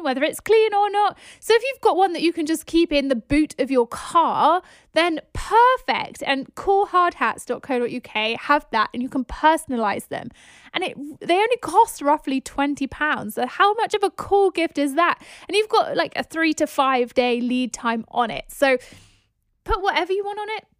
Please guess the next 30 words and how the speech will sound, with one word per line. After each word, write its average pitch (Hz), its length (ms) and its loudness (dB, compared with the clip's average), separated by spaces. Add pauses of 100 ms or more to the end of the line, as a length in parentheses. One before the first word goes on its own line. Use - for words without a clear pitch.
(680)
You 269 80 -16
know, 294 160 -10
get 285 220 -6
them 339 160 -8
to 320 100 -6
put - 320 0 (340)
interesting 330 500 -6
designs 311 500 -2
on 302 120 0
it, 339 260 -2
favorite 233 400 -4
football 339 320 0
teams, 330 580 -4 (300)
I 220 200 -4
don't 320 140 -6
know, 349 280 -2
anything 330 380 -4
that's 269 200 -10
meaningful 269 840 0 (260)
for - 80 -8
the 226 80 -2
property 311 340 0
investor 311 460 0
in 302 80 0
your 320 180 2
life, 330 320 2
or 480 180 4
just 508 220 6
their 277 200 4
name 370 600 0